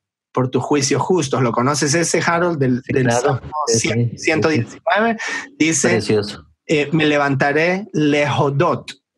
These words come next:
Speaker 1: Entonces, no es halel ahí tampoco. Es, no es el alabar, sino es de, el de la, las manos. Eh,
Speaker 2: Levantar
Speaker 1: entonces,
Speaker 2: las manos.
Speaker 1: interesante ver esta diferencia.
Speaker 2: Y es que ahora que lo mencionas, hermano Spi,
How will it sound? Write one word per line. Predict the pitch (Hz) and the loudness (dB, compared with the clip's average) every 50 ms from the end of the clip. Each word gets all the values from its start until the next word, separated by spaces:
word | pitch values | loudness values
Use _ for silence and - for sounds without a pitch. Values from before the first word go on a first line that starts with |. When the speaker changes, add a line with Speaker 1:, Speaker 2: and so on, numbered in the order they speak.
| _ - | _ -6
Speaker 1:
Entonces, | 110 107 131 131 131 131 156 151 143 - - - - _ - | -4 -2 0 0 0 2 0 0 -2 -4 -8 -10 -12 _ -2
no | 127 131 143 | 0 2 2
es | 147 156 147 127 - | 2 0 0 0 0
halel | 156 139 143 151 156 147 131 | 0 0 2 2 2 2 2
ahí | 123 123 127 127 | 2 0 0 0
tampoco. | 127 127 120 131 - 151 131 120 - - 98 98 - - | 0 0 0 0 0 0 0 0 -2 -4 -8 -8 -6 -4
Es, | 117 120 120 | -2 0 0
no | 110 127 123 127 | 2 2 2 2
es | 131 135 131 - | 2 0 0 0
el | 143 131 135 | 0 2 2
alabar, | 127 127 127 123 123 147 151 170 180 | 2 2 2 2 2 2 0 0 0
sino | - - 123 117 123 135 | 0 0 0 2 2 2
es | 135 131 | 2 2
de, | 139 135 127 127 120 - | 2 2 0 0 -2 -4
el | - 120 117 113 | -2 -2 0 0
de | 120 113 | 2 2
la, | 120 120 117 113 113 113 - - | 2 2 2 2 0 -2 -2 0
las | 131 120 113 - | 0 0 0 0
manos. | 139 143 139 135 117 104 87 - - - - _ _ _ - - - - - _ _ _ _ _ - | 0 0 0 0 0 -2 -4 -4 -8 -8 -10 _ _ _ -20 -20 -20 -20 -20 _ _ _ _ _ -4
Eh, | - 107 107 104 - | -2 0 0 0 2
Speaker 2:
Levantar | - 107 107 104 - 123 107 101 | 2 2 2 2 2 2 0 0
Speaker 1:
entonces, | 104 | 0
Speaker 2:
las | 110 107 - - - | 0 -2 -2 -2 -2
manos. | 98 92 92 90 90 87 135 | 0 0 2 2 0 0 0
Speaker 1:
interesante | 135 135 135 135 131 135 160 156 151 147 156 | 0 0 0 0 0 0 0 0 0 0 2
ver | 151 151 147 | 2 2 0
esta | 143 135 156 156 | 0 0 0 0
diferencia. | 143 139 131 135 - 131 127 131 123 117 107 - - 98 98 - _ _ _ _ _ - - - - _ _ - - - - - - - | 2 2 0 0 0 0 0 2 0 0 -2 -2 -4 -6 -6 -8 _ _ _ _ _ -18 -18 -18 -18 _ _ -18 -14 -12 -12 -12 -8 -2
Speaker 2:
Y | - 131 | -2 0
es | 131 | 2
que | - 170 | 2 2
ahora | 165 170 180 170 | 2 2 2 0
que | - 170 | 0 2
lo | 170 165 | 2 2
mencionas, | 165 160 156 - 147 147 156 156 160 151 - | 2 2 2 2 2 2 4 2 2 2 2
hermano | - 131 135 135 135 139 | 2 2 2 2 2 2
Spi, | 135 131 - 151 139 117 101 - - | 0 0 0 0 0 0 0 -2 -4